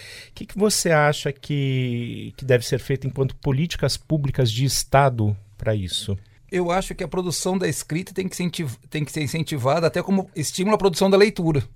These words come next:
Speaker 2: né? Eu
Speaker 1: Uhum.
Speaker 2: sempre digo que todo, todo escritor é um leitor, e um leitor voraz, né? Porque pra você escrever, você tem que ler bastante, né? É, então, eu acho que precisa haver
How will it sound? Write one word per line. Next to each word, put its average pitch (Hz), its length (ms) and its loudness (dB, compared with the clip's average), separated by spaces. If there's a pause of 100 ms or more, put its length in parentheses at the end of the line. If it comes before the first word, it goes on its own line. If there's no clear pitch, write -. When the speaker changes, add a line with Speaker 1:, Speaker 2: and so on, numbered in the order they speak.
(300)
Speaker 2:
né? 127 280 0
Eu 120 40 2
Speaker 1:
Uhum. 110 60 4
Speaker 2:
sempre 123 260 4
digo 143 160 0
que 160 100 -10
todo, 196 400 4
todo 196 360 4
escritor 170 600 0
é 185 300 6
um 170 100 8
leitor, 175 460 6 (160)
e 139 100 -4
um 147 220 0
leitor 143 300 4
voraz, 143 500 6 (500)
né? 127 200 -2
Porque - 180 -8
pra 135 140 -4
você 127 180 0
escrever, 127 460 2
você 160 260 -2
tem 156 300 4
que 175 100 -2
ler 156 140 4
bastante, 147 600 4
né? 139 160 -2 (540)
É, 139 400 0 (100)
então, 180 240 0
eu 190 160 4
acho 175 180 2
que - 80 -8
precisa 180 360 -4
haver 170 320 -2